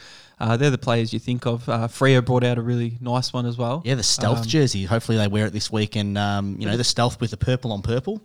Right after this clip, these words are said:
Speaker 1: It's a bit sneaky though, isn't it? The, the Adelaide bringing out their jersey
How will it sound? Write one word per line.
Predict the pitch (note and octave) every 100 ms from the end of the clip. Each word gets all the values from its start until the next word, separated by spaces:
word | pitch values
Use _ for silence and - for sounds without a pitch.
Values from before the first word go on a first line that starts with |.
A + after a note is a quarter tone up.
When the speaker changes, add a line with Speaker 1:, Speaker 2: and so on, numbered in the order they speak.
| -
Speaker 1:
It's | E3+
a |
bit | - A3+
sneaky | - C#3 F#3+ -
though, | B2 -
isn't | A#2+ D3+ A#2+
it? | -
The, | B2+ A#2 A#2 A#2
the | - A#2+
Adelaide | - A#2+ A2+ A2
bringing | A#2 A#2 A2
out | G#2+
their | A2
jersey | A2+ A2+ A2+ A2 A2+ A#2